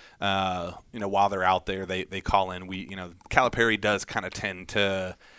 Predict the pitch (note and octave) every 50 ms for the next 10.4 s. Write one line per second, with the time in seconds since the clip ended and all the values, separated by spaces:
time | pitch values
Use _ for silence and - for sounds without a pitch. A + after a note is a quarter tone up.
0 | - _ - A2+ A2+ A#2+ A#2+ G#2 G2+ A2+ A2 G#2 G#2 G2+ - - A#2+ A2 - A2+
1 | A2 G2+ G2+ F#2+ G2+ G2 G2+ G#2 G#2 G2+ - - A#2 G#2+ G#2 G2+ - - G#2+ -
2 | - - A2 G#2+ G#2+ G#2+ G2 G#2 G2+ F#2+ F#2+ F2+ A2+ A2 A#2+ - - B2+ C3+ B2+
3 | C#3+ C#3+ C3+ C3+ A2+ D#2 A2+ A2+ A2+ A2+ A#2+ A#2 A#2 A#2 A2 G#2 - - - _
4 | - - - - - - _ _ - G#2+ A2 G#2 G2+ G2+ G2 G2 F#2+ F#2+ F#2+ F#2+
5 | F#2 E2+ - _ - B2+ B2 A2 G2 G2 G2+ G#2 A2 A2+ A#2+ A#2 A2+ - - -
6 | A#2+ A2+ G#2+ - - A#2+ A2+ A2 A2 G#2+ G#2 G2+ G2+ F#2+ - - - A#2 G#2+ G2+
7 | G2+ G2 F#2+ F#2 - _ _ - - _ _ _ _ - - - _ _ _ _
8 | _ _ _ _ _ _ - - B2 A2 A#2+ A2 A2+ G#2+ G#2 G2 G#2+ A2+ G#2+ G2+
9 | - - - A2+ G2+ G2 F#2 F2+ - - A2 G#2 G#2 G#2 G#2 F#2 - C3+ C3+ C3
10 | - B2+ A#2 A#2 A2 - -